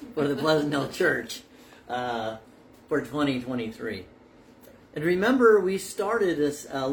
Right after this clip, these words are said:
mini-series on faith, on faith that brings about the victory over this world. And in the book of Romans in chapter eight, I love the statement that it says that we overwhelmingly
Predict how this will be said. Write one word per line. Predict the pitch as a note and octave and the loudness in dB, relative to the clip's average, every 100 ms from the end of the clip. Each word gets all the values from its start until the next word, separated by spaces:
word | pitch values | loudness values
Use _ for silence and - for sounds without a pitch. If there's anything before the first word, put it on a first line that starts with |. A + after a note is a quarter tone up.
| E3 | -4
mini-series | D#3+ E3+ A3+ A#3 A3 - F3+ D#3+ D#3+ D#3 - - | -4 0 2 2 2 2 2 4 2 0 -2 -4
on | C#3 C#3 C#3 C#3 C#3 - - | 0 2 2 2 0 -4 -20
faith, | - - F3 B2+ - - - - - - - - - | -6 0 2 0 -6 -14 -16 -20 -20 -20 -20 -20 -6
on | C#3+ D#3 D3 D3 | 0 2 2 -2
faith | - F#3+ A#3 A3+ - | 0 2 2 -2 -4
that | E3 C#3+ | -4 -2
brings | E3+ F#3+ D#3 | -2 -2 -2
about | D3+ D#3 D#3 C#3 | -2 -2 -2 -6
the | C3 | -8
victory | B2 G3 A#3+ - - A3 A3 G#3+ - | 0 2 2 -4 -6 -2 0 -2 -4
over | F#3 G#3 G3 G3 | 2 4 4 2
this | E3 F3+ F#3 C#3 | 0 -2 -2 -4
world. | E3 F3+ A#2+ G2 - - - - - - - | 0 0 0 -6 -14 -20 -20 -20 -20 -14 -4
And | D#3+ | -2
in | D#3 | 0
the | D3+ | 2
book | D#3 G3+ | 2 2
of | E3+ C3+ | 0 0
Romans | D#3+ G3+ F3+ D#3+ C#3 | 2 2 2 0 2
in | C#3+ | 2
chapter | B2+ E3 D3 - C3 | 2 -2 -4 -6 -4
eight, | D3+ D3+ C3 | 2 4 4
I | B2+ | 2
love | B2+ C#3 D#3+ F3 D3+ | 0 2 4 4 2
the | D#3 | -4
statement | - - - E3+ E3 B2+ A#2 - - - - | -6 -6 2 2 2 -2 -4 -8 -20 -20 -6
that | B2+ C3 B2 | -2 -2 -2
it | B2+ | -6
says | - D3 C#3 C#3 - - | 0 4 4 0 -12 -10
that | A#2+ C3+ C3+ C3 | -2 0 0 -2
we | C#3+ D3 F3 | -2 2 2
overwhelmingly | F3 G3 G#3 G3 F#3+ F3+ E3+ G#3+ B3 A#3+ A3+ A3+ G#3+ G3 | 2 6 8 8 4 2 2 2 4 4 2 0 0 -2